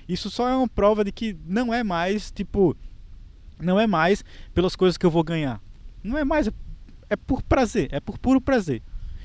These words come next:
O, o simples fato disso aqui tá acontecendo do lado de fora é uma prova de que é, é por prazer. Eu tô, eu quero, eu, eu busco fazer de uma, de uma forma diferente,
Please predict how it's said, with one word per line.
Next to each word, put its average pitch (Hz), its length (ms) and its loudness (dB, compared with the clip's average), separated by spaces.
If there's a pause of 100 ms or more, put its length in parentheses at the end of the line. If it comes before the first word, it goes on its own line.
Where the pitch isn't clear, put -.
(420)
O, 185 560 0 (100)
o 208 80 -2
simples - 260 0
fato 269 200 0
disso 247 160 0
aqui 226 160 -2
tá 220 80 2
acontecendo 185 400 0
do 165 60 2
lado 151 160 2
de 147 80 0
fora 180 260 2
é - 20 2
uma 214 100 0
prova 180 360 4
de 147 80 -4
que - 140 0
é, 156 40 2 (140)
é 151 100 0
por - 280 -2
prazer. 127 440 0 (360)
Eu 165 100 2
tô, 233 160 4
eu 202 100 6
quero, 226 320 2 (260)
eu, 165 180 0
eu 175 80 6
busco 220 420 4
fazer 180 220 2
de 180 40 0
uma, 165 140 -4
de 156 120 -6
uma 165 80 -2
forma 151 220 -4
diferente, 147 560 -2